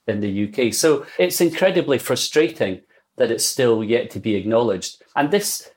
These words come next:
mantra that we're just, we're returning to normal is, is nobody's believing that anymore. And certainly one of the things that came out in the Macmillan press release recently was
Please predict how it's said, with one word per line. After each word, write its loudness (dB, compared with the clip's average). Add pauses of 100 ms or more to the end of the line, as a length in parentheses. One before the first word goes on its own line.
(100)
mantra 2
that 0
we're 2
just, -2
we're 2
returning 0
to -4
normal 4
is, -4
is -6
nobody's -2
believing -2
that -2
anymore. -6 (220)
And 0
certainly 2 (140)
one 4
of 0
the -4
things 2
that 0
came 0
out 2
in 0
the -2
Macmillan 0
press -4
release -2
recently -2
was -2